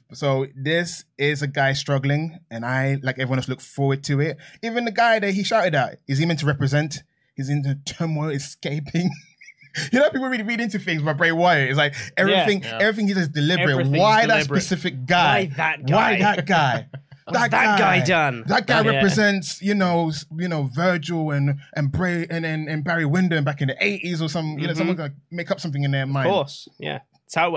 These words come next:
Speaker 2: artistic interpretation, right?
Speaker 3: Mm-hmm.
Speaker 2: Um, but yeah, no, I, I thought this was, this was a, a very good segment. And for me, even though, like you said,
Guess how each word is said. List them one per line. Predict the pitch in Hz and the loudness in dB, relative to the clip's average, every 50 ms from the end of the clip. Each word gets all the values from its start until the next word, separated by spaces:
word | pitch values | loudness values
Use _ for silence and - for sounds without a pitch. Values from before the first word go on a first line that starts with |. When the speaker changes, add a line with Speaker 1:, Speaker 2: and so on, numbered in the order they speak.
| - - | -2 -2
Speaker 2:
artistic | 160 160 147 - 247 233 - 240 214 | -2 -2 -2 -4 -6 -6 -6 -8 -8
interpretation, | 240 220 - - 190 185 - 190 - - 135 113 110 - - 117 101 - - | -8 -8 -6 -6 -8 -6 -6 -8 -8 -6 -6 -6 -6 -6 -10 -12 -12 -10 -6
right? | 127 135 147 151 | -4 -2 -2 -2
Speaker 3:
Mm-hmm. | 123 156 160 147 131 - - - - - - - - _ _ - - _ - | -2 -4 -4 -4 -4 -6 -8 -12 -16 -18 -18 -18 -20 _ _ -20 -18 _ -4
Speaker 2:
Um, | 151 165 170 170 170 147 - - _ _ _ - | -2 -2 0 -2 -2 -6 -8 -14 _ _ _ -2
but | 233 269 | 0 2
yeah, | 254 | 4
no, | 254 254 | 4 4
I, | 190 - 175 196 196 - | 4 4 2 2 2 2
I | 165 185 185 | 2 2 2
thought | 180 190 180 151 | 2 0 -2 -2
this | 156 143 - | -4 -4 -2
was, | 156 143 135 - - | -2 -4 -4 -4 -6
this | 147 139 - - | -8 -6 -6 -6
was | 135 127 123 - - - | -8 -8 -8 -10 -10 -6
a, | 127 127 123 - - | -6 -6 -6 -6 -6
a | 139 | -2
very | 135 165 165 160 | 0 2 2 2
good | 143 151 | 0 -2
segment. | 139 143 131 131 - | -4 -6 -6 -6 -8
And | 156 143 143 | -8 -8 -6
for | 151 151 | -4 -4
me, | 156 170 180 170 143 127 120 120 - | -2 0 0 0 0 0 -4 -6 -6
even | 180 180 160 180 175 | -6 -4 -2 -2 0
though, | 165 156 147 | 0 0 0
like | 135 139 135 131 | 0 -2 -4 -4
you | 131 | -6
said, | 127 139 127 | -6 -6 -6